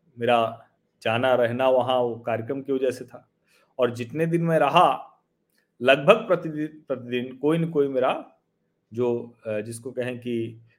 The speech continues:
वाहन की मेरी दिक्कत नहीं रही, तो सामाजिक परिवार का कोई न कोई सदस्य वो वहाँ मिलता था। तो अभी फिर वही बंदोबस्त कर रहा हूँ और नहीं तो कुछ, अ, देखूंगा। तो इरादा ये है कि अहमदाबाद हो गया, चार दिन वहां रहे,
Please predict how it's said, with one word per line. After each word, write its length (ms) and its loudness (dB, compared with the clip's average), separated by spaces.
वाहन 440 6
की 120 -8
मेरी 220 -2
दिक्कत 400 -4
नहीं 120 -10
रही, 240 -20
तो 60 -20
सामाजिक 480 -2
परिवार 340 0
का 100 -2
कोई 240 -2
न 60 -8
कोई 220 -6
सदस्य 520 -2
वो 360 -2
वहाँ 160 -6
मिलता 300 -14
था। 260 -20
तो 80 -4
अभी 160 -2
फिर 180 0
वही 200 2
बंदोबस्त 520 0
कर 100 2
रहा 120 0
हूँ 140 -8
और 200 -6
नहीं 200 -6
तो 100 -4
कुछ, 400 -14
अ, 180 -2
देखूंगा। 440 -4
तो 240 -10
इरादा 360 2
ये 180 2
है 420 -10
कि 260 -2
अहमदाबाद 600 2
हो 160 -6
गया, 180 2
चार 300 -2
दिन 140 -6
वहां 260 -4
रहे, 180 -2